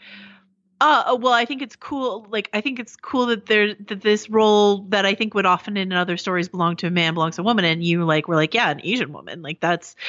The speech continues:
and I'm like, "Yes." And to me, I'm like, that, to me, strikes me as Lisa Joy's, like,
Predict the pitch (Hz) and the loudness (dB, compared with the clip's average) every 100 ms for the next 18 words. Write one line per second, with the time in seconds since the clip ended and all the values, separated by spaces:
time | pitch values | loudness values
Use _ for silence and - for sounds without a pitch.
0 | - - 202 185 170 185 269 175 175 _ | -10 -4 -2 0 0 2 2 2 -4 _
1 | - - - 226 202 185 220 208 330 240 | -20 -18 -2 -2 -2 -6 -6 -2 2 2
2 | 202 190 170 - 185 190 - _ _ _ | 2 0 -2 0 0 0 -4 _ _ _
3 | - 220 262 269 214 - 202 175 175 165 | -8 -2 0 0 -2 -2 -4 -4 -2 -4
4 | 180 175 294 247 220 196 190 - 180 165 | -4 -2 2 4 4 2 -2 -4 -2 -2
5 | - | -6